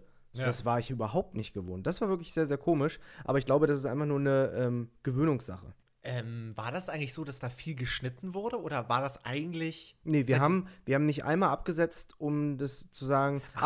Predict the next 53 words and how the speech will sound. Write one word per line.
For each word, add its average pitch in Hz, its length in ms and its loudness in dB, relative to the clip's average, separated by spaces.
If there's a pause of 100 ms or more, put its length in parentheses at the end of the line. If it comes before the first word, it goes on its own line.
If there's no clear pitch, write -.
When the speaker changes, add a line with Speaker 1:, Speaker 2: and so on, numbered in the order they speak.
Speaker 2:
krass. 170 80 0
Speaker 1:
verplappert 170 480 6
noch 139 180 4
mal 113 140 -2
bitte." 95 280 -6
Speaker 2:
Ach, - 160 -6 (140)
krass. 156 240 -4
Speaker 1:
Gar 143 160 6
nicht, 117 220 -2
nee. 113 180 0
Also 123 240 -2
wir 135 80 6
haben 151 300 4
direkt, 139 480 2
äh, 139 400 6 (260)
weitergemacht 170 760 6
und 131 300 -2
es - 140 -6
wurde 147 220 6
natürlich 190 420 4
am 147 100 4
Ende 147 200 4
irgendwas 143 360 2
zusammengeschnitten. 185 600 0
Vielleicht 139 320 0
wurde 139 220 4
auch, 127 200 2 (360)
ähm, 123 420 0 (200)
hier 151 300 2
und 147 100 4
da 135 140 4
mal 131 180 0
so 123 120 -2
ein 120 100 -2
Halbsatz, 143 420 2
der 135 120 0
dann 127 100 -2
vielleicht 123 280 -2
zu - 120 -10
viel 165 420 0
war, 135 160 6
rausgeschnitten. 185 600 2
Das 127 160 -4
kann 185 280 0
sein, 214 220 0
das - 140 -6
ist - 80 -4
mir 160 100 4
aber 127 220 4
selber 147 260 2
gar 127 140 0
nicht 131 120 -4
aufgefallen. 147 560 -4